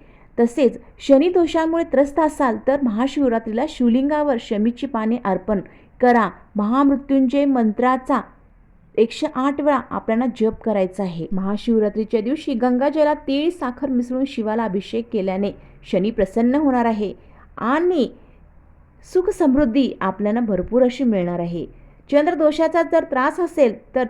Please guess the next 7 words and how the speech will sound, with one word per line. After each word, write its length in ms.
चंद्राच्या 500
शांतीसाठी 720
महाशिवरात्री 720
तिथीला 420
रात्री 460
चांदीच्या 480
भांड्यामध्ये 680